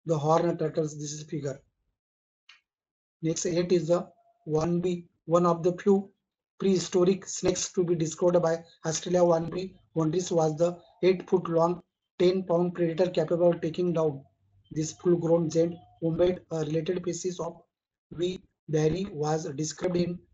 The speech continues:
two thousands. Even in the begin at its power, though, the one B snakes were in the evolutionary last gasps. The family of snakes from which it descended, the Matstors, had been global distribution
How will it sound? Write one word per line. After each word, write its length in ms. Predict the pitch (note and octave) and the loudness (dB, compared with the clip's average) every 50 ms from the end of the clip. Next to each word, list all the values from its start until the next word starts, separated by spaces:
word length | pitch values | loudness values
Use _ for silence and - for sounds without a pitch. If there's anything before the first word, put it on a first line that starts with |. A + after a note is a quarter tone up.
| _ - | _ -6
two 120 | F#3+ F3+ F3 | -4 -4 -2
thousands. 480 | E3+ E3 D3 C#3 D3+ C#3 C#3 C#3 - - - _ _ _ _ _ _ _ _ _ _ - | -2 -4 -4 -4 -4 -6 -6 -8 -12 -18 -20 _ _ _ _ _ _ _ _ _ _ -6
Even 300 | D#3+ D#3 D#3+ E3+ F3+ F3+ | -2 0 2 2 4 4
in 180 | F3+ F3 E3+ E3 | 2 2 2 2
the 120 | E3+ E3+ | 2 0
begin 340 | E3 D#3 D#3 D#3 F3 F3+ F3+ | 0 0 -4 -2 -2 -2 0
at 240 | E3 D#3+ D#3 - F#3 | -2 -4 -4 -4 -6
its 160 | E3+ D#3+ - | -8 -8 -6
power, 320 | - D#3+ D3 D#3+ F3 E3 | -6 -4 -2 -2 -2 -4
though, 220 | D#3 D#3 E3 E3 E3+ - - _ _ _ _ - D#3 | -4 -6 -8 -8 -10 -14 -20 _ _ _ _ -6 -2
the 260 | D#3+ D#3 D#3 D#3 - - - - - - | 0 2 0 0 -2 -8 -20 -20 -16 -10
one 320 | D3+ C#3+ D3 D#3 D#3 E3 | -6 -4 -2 0 0 0
B 120 | E3 G3 F#3 | 0 0 0
snakes 400 | - - F3 F3 F3 F3 - - | 0 0 0 0 0 0 -2 -2
were 80 | E3 E3 | -2 0
in 220 | E3 E3+ E3+ E3+ | 0 0 -2 -2
the 200 | D#3+ E3 E3 E3 - _ _ _ - | -2 -2 -4 -4 -12 _ _ _ -2
evolutionary 480 | E3 E3 E3 E3+ D#3 - - F#3 E3 | 0 0 2 0 0 0 0 -2 0
last 320 | D#3 D#3 D#3+ F3 F3 - E3+ C#3+ | 0 0 -2 -2 -2 -4 -8 -6
gasps. 360 | D3+ E3 D#3+ D#3+ - - - _ _ _ _ _ - | -4 -4 -4 -6 -10 -16 -18 _ _ _ _ _ -2
The 120 | E3 D#3+ | 0 0
family 380 | D#3+ - E3 D#3 D#3 E3+ F3 F#3 | 0 0 -2 -2 0 2 2 2
of 140 | F3+ F3 F3 | 2 2 0
snakes 500 | - - F3 E3+ E3+ E3+ - - - _ _ _ _ _ - | -4 -6 -4 -4 -4 -4 -6 -12 -14 _ _ _ _ _ -2
from 240 | - E3 E3 D#3+ D3+ | 0 0 2 2 2
which 280 | D#3+ F3+ F#3+ F3+ - | 2 2 2 0 0
it 280 | D#3 C#3 F3 G3 D#3 D#3 - _ _ _ _ _ _ - D3+ | -2 -2 -2 -2 -4 -6 -8 _ _ _ _ _ _ -10 -6
descended, 640 | D#3+ D3+ - F3+ F3 F3+ F3+ F#3+ F#3+ E3 C#3 - - _ _ _ _ - | -4 -2 0 0 2 2 4 4 2 2 0 -4 -12 _ _ _ _ -4
the 340 | D3 D#3 D#3 D3+ D3 D3 - - _ _ _ _ _ - | -2 -2 0 0 -2 -4 -8 -14 _ _ _ _ _ -10
Matstors, 880 | D3 C#3+ D3+ E3 E3+ F3 - - - - G3+ F3+ F3 E3+ E3+ - - - F3 E3 C#3 | -6 -2 0 0 0 0 -2 -8 -6 -2 0 0 0 -2 -6 -12 -14 -12 -10 -8 -6
had 180 | D#3 D#3+ D#3 D3+ | -4 -4 -2 -2
been 140 | E3+ D3+ | -2 -4
global 440 | C#3 D#3 D#3+ D#3+ D#3+ F#3 F3+ F3+ - - _ _ _ - | -2 -4 -4 0 0 0 0 0 -2 -10 _ _ _ -8
distribution 600 | D#3+ D#3 D#3 - F#3 F#3 E3+ - G3 F3+ F3+ F#3 | -6 -6 -4 -2 -2 -2 -2 0 -2 -4 -4 -6